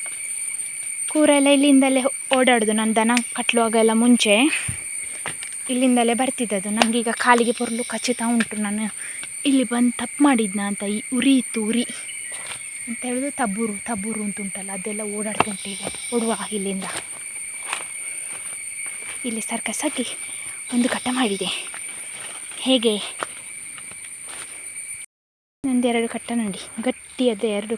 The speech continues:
ಕಟ್ಟ ರೆಡಿಯಾಗಿದೆ ಹುಲ್ಲು. ಆದರೆ ಇದೊಂದು ತಗೊಂಡೋಗ್ಲಿಕ್ಕೆ ಕಷ್ಟ, ಯಾಕಂತ ಹೇಳಿದರೆ ಇದರಲ್ಲಿ ಆ ತಬೂರು ಉಂಟಲ್ಲ, ಅದು ಫುಲ್ಲು ಉಂಟು ಅಲ್ಲಲ್ಲಲ್ಲಲ್ಲಲ್ಲಿ. ಆ ಮನೆಗೆ ತಲುಪುವಷ್ಟರಲ್ಲಿ ನಂದೊಂದು ಗತಿಯಾಗಿರ್ತದೆ.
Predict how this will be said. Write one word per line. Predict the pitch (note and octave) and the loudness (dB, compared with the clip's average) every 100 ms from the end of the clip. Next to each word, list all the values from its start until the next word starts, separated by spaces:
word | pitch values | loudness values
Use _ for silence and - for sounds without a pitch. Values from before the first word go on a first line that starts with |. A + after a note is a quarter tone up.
| - | -8
ಕಟ್ಟ | - A3+ G3 | -4 -2 0
ರೆಡಿಯಾಗಿದೆ | G3+ A3+ G3+ F3+ F#3 - | 2 2 2 -2 -4 -2
ಹುಲ್ಲು. | A#3 G3 A#3 - - - - - B3 | -2 -2 -6 -14 -20 -20 -20 -14 -10
ಆದರೆ | A3 A3 D4 | -6 -6 -4
ಇದೊಂದು | A#3+ C4+ C#4+ | 0 2 2
ತಗೊಂಡೋಗ್ಲಿಕ್ಕೆ | C#4 C4+ C4 C4+ B3+ C4 C#4+ - - C#4 | 0 4 4 4 0 -2 -6 -6 -8 -6
ಕಷ್ಟ, | C4 - - A#3 A#3+ | -6 -8 -12 -10 -8
ಯಾಕಂತ | A#3 - A3+ A3+ | -8 -4 -4 -2
ಹೇಳಿದರೆ | A3 G#3 A3+ A#3 - - - - - - C4 | -4 -4 -4 -4 -6 -16 -16 -16 -16 0 2
ಇದರಲ್ಲಿ | B3+ B3 A#3+ | 4 2 2
ಆ | A3+ - | -2 0
ತಬೂರು | A#3+ A3 C#4 C#4+ B3 | 0 4 4 6 6
ಉಂಟಲ್ಲ, | G#3+ G#3 A3+ A3 | 4 0 0 0
ಅದು | G#3 | -2
ಫುಲ್ಲು | - C4 C4+ D4+ | 2 6 8 10
ಉಂಟು | C4+ B3 A3+ | 8 8 4
ಅಲ್ಲಲ್ಲಲ್ಲಲ್ಲಲ್ಲಿ. | G#3+ G#3+ G#3 G3+ G3+ G3+ G3+ G3 G3 F#3+ C4 - - - - - - - - | 4 4 2 2 2 0 -2 -2 0 0 0 -2 -8 -8 -8 -10 -8 -6 0
ಆ | B3 A#3 | 4 6
ಮನೆಗೆ | B3 C4+ C4 | 8 8 6
ತಲುಪುವಷ್ಟರಲ್ಲಿ | A#3+ A#3 A#3 - B3+ A#3+ | 2 2 0 2 4 6
ನಂದೊಂದು | A3 A3 A3 G#3 | 6 4 4 2
ಗತಿಯಾಗಿರ್ತದೆ. | - A#3+ G3 G3 - A3 | 2 2 2 -2 -2 -2